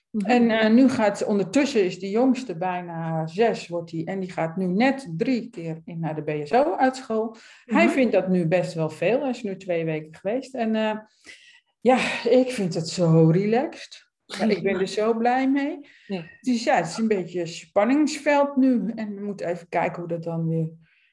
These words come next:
Speaker 2: weer verder loopt. En, eh,
Speaker 1: Ja.
Speaker 2: en ik heb dus de luxe positie dat ik dat, ja, ja, oké, ik zeg het maar gewoon, nu pas hoef te doen. En er zijn natuurlijk ook ouders die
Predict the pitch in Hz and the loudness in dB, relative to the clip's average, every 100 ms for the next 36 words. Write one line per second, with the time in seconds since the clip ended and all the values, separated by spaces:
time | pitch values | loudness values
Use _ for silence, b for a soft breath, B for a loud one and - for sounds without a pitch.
0 | _ 165 156 - - 160 160 165 226 320 | _ -2 -2 0 0 2 4 4 4 2
1 | - 220 202 190 185 185 180 180 - _ | -6 -10 -8 -6 -4 -2 -4 -8 -14 _
2 | _ _ _ 262 311 269 233 190 165 170 | _ _ _ 2 4 4 4 4 4 4
3 | 190 311 - - 175 170 165 208 208 202 | 4 2 0 -4 -6 -6 -10 -8 -8 -6
4 | 180 170 165 B B B _ 165 165 165 | -4 -6 -6 B B B _ -2 0 -2
5 | - _ - - - 156 135 135 135 - | -12 _ -20 -20 -6 -2 0 -2 -6 -14
6 | _ - 165 139 - 185 175 160 147 151 | _ -8 -4 -2 0 0 0 -2 -2 -4
7 | 185 B B _ - 151 196 190 165 151 | -4 B B _ -2 2 2 2 0 0
8 | 165 170 - 139 185 208 240 254 214 170 | -2 -2 -6 -2 2 2 2 0 -4 -8
9 | 165 160 165 180 - 151 147 180 - 208 | -8 -8 -10 -12 -8 -6 -6 -8 -8 -12
10 | 180 | -12